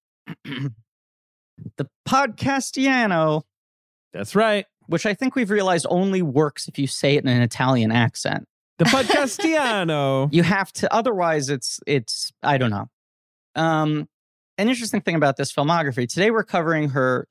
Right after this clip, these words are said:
Speaker 1: third feature film, and it is her second feature film that was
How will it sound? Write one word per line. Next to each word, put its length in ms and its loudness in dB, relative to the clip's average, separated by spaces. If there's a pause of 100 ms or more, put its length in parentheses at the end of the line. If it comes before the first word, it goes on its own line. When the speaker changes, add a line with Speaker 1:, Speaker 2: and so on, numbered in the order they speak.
Speaker 1:
third 400 0
feature 400 -6
film, 540 -2 (760)
and 120 0
it 120 0
is 160 0
her 140 -2
second 720 -2 (120)
feature 400 -4
film 340 0
that 180 0
was 480 -2